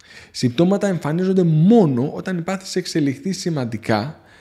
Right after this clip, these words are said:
και τότε τα περιοθεώρια μας να την αντιμετωπίσουμε είναι πολύ λιγότερα. Δύο. Με ποια εξέταση γίνεται αντιληπτό;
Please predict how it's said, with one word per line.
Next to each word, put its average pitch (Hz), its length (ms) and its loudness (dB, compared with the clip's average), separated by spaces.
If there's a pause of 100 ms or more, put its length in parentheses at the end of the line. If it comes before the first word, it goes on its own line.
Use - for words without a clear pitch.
(140)
και 120 120 -6
τότε 175 240 2
τα 185 120 -2
περιοθεώρια 147 640 2
μας 156 200 -2
να 120 160 -4
την 113 180 -4
αντιμετωπίσουμε 107 840 -4 (280)
είναι 151 160 -2
πολύ 113 240 -4
λιγότερα. 110 560 -8 (1200)
Δύο. 135 640 4 (400)
Με 147 280 0
ποια 247 300 -4
εξέταση 202 640 -2
γίνεται 123 460 -2
αντιληπτό; 104 560 -6